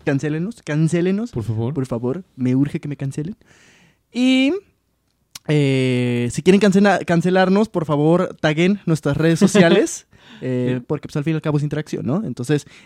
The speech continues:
Speaker 1: eh, ¿qué es lo que tienen que taguear y en dónde pueden taguear nuestras redes sociales?
Speaker 2: Taguear Cosas Horribles a arroba lechubiza. Estamos así en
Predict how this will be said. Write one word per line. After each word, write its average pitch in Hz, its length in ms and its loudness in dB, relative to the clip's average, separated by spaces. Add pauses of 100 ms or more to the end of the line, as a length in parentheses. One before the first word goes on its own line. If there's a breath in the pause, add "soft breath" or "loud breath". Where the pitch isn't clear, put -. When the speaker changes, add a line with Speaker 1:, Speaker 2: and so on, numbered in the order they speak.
Speaker 1:
eh, 147 280 -6
¿qué 208 80 2
es 202 80 2
lo 214 80 2
que 185 80 -4
tienen 190 160 2
que 190 100 -2
taguear 165 420 2
y 170 100 0
en 147 100 2
dónde 160 240 2
pueden 160 220 -2
taguear 143 360 -2
nuestras 131 280 -4
redes 123 160 -6
sociales? 107 420 -12 (300)
Speaker 2:
Taguear 185 480 -4
Cosas 202 280 -4
Horribles 185 440 0
a 196 160 -2
arroba 196 580 -2
lechubiza. 180 600 -4
Estamos 156 400 -6
así 151 120 -8
en 160 140 -6